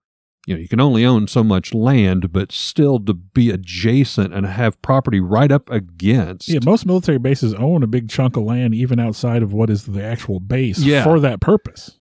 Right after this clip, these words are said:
Speaker 1: But because maybe he was doing so much business with them, I don't, I don't know how he got it. But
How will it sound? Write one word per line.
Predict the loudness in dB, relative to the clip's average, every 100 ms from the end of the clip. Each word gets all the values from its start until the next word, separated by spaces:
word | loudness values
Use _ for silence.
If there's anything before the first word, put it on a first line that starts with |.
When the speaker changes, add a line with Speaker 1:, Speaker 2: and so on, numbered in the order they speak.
| _
Speaker 1:
But | -2 -2 0
because | -4 -2 0 0 -2
maybe | -2 0 0 0 -2 -4 -4
he | 0 2
was | 2
doing | 2 0
so | -2
much | -2 -2 -4
business | -4 -2 2 0 -2 -8 0
with | 0 0
them, | -4 -2
I | -4
don't, | -4 -4
I | -2
don't | 0
know | 2
how | 2
he | 0
got | 0 -4
it. | -8
But | -14